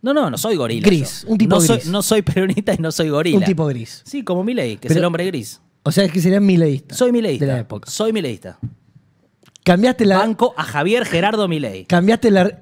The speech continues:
Speaker 2: la reta por
Speaker 1: ¿Y
Speaker 2: Milei.
Speaker 1: cuál es, hermano?
Speaker 2: Por, por Milei.
Speaker 1: Es
Speaker 2: Bien.
Speaker 1: un gobierno del carajo, espectacular.
Speaker 2: Nah,
Speaker 1: Ahora,
Speaker 2: ya, ya está
Speaker 1: hay
Speaker 2: haciendo humor,
Speaker 1: gente,
Speaker 2: ya está
Speaker 1: hay
Speaker 2: haciendo
Speaker 1: gente,
Speaker 2: humor.
Speaker 1: hay gente que dice que puede venir una crisis grave para el gobierno a principio del año que viene. ¿Por qué?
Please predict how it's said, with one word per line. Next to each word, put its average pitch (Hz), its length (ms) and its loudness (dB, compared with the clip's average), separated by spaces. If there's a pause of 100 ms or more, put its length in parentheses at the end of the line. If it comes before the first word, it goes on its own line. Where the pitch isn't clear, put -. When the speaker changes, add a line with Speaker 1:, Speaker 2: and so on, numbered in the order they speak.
(120)
Speaker 2:
la 175 200 4
reta 196 260 2
por 160 120 0
Speaker 1:
¿Y - 20 2
Speaker 2:
Milei. 143 140 0
Speaker 1:
cuál 165 180 0
es, 110 160 -6
hermano? 143 220 0
Speaker 2:
Por, 160 100 0
por 143 140 -2
Milei. 120 300 -2 (100)
Speaker 1:
Es 202 60 -12
Speaker 2:
Bien. 170 120 -2
Speaker 1:
un 208 80 -2
gobierno 202 260 -4
del 175 100 -4
carajo, 135 320 -4
espectacular. 151 640 -4
Speaker 2:
Nah, 147 140 2
Speaker 1:
Ahora, 147 380 0
Speaker 2:
ya, - 60 -20 (240)
ya 185 120 -4
está 190 100 -2
Speaker 1:
hay 175 40 0 (140)
Speaker 2:
haciendo 185 60 0
humor, 170 140 2
Speaker 1:
gente, 123 120 -8
Speaker 2:
ya - 20 -14
está 170 140 -2
Speaker 1:
hay - 80 2
Speaker 2:
haciendo 180 180 -2
Speaker 1:
gente, 240 160 -6
Speaker 2:
humor. - 100 -20
Speaker 1:
hay 202 140 0
gente 220 300 -4 (100)
que 180 140 -2
dice 175 520 -2 (440)
que 139 140 -8
puede 196 280 -2
venir 185 260 0
una 196 180 -2
crisis 175 280 -2
grave 196 260 -2
para 123 160 -6
el 123 60 -4
gobierno 156 280 -2
a 175 40 -6
principio 147 340 -6
del 139 120 -2
año 135 180 -2
que 127 80 -2
viene. 98 380 -6
¿Por 165 200 2
qué? 156 260 -4